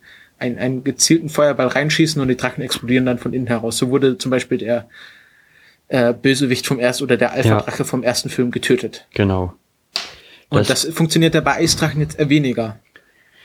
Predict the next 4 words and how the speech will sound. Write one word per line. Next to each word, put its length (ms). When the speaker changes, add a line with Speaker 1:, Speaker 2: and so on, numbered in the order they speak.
Speaker 2:
Hm. 300
Speaker 1:
Und 180
dann... 420
Ähm, 360